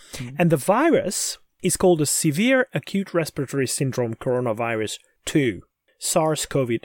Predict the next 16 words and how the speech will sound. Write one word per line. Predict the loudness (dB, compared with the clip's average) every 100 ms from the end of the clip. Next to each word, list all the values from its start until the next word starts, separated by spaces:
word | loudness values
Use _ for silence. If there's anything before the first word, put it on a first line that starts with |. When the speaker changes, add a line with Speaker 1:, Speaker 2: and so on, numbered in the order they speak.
| -6
Speaker 2:
two | -2 0 0 -4
is | -6 -4
the | -4
short | -4 -2 -4 -8
for | -8 -6
that, | -2 -2 -4 -8 -18 -20 -20 -20 -20 -14
which | -2 0 2 2
is, | 4 4 2 2
um, | 2 4 2 2 0 -4 -2
Speaker 1:
Yeah, | 2
it | 4
doesn't | 2 2 2
roll | 4 4
off | 2 -2
the | -6
tongue | -4 -6 -8